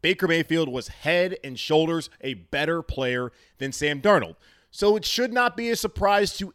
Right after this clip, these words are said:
anyone, just based off of how the two have performed, that Baker w-, would win the job. But really, it shouldn't be a surprise to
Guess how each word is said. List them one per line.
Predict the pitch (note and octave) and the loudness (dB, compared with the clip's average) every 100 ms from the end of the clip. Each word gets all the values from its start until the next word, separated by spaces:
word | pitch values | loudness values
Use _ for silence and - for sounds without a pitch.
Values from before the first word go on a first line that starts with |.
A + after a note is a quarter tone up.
| - | 0
anyone, | C4+ G#3+ B2 B2+ B2+ _ _ | 2 2 0 -4 -6 _ _
just | - E4 - | -4 -2 -2
based | G3 G#3+ - | -2 -2 4
off | F#3 F3 | 2 2
of | D3 | 2
how | E3 G3 | 4 4
the | F3 | 0
two | - F#3+ | -2 0
have | E3 | 0
performed, | C#3 - B3 A3+ B2+ C#3+ _ _ | -4 -2 2 2 2 -6 _ _
that | - G3+ D3+ | -2 0 2
Baker | D#3 F3+ | 0 0
w-, | E3+ C3 C3+ | -2 -4 -4
would | C3+ A#2+ | -8 -6
win | A2+ | -8
the | C#3+ | -6
job. | C#3+ A#3+ A#2+ - _ _ - | 0 2 0 -6 _ _ -6
But | C#4+ F#3+ | -4 2
really, | G#3 G#3+ G#3 G3+ _ _ _ _ _ _ _ - | 4 4 2 -2 _ _ _ _ _ _ _ -10
it | F#3+ | -2
shouldn't | - A3+ A3 | 6 6 6
be | G3+ | 2
a | G3 | 0
surprise | F3 F3 F3 F3 F3 | 0 2 4 2 0
to | - | -4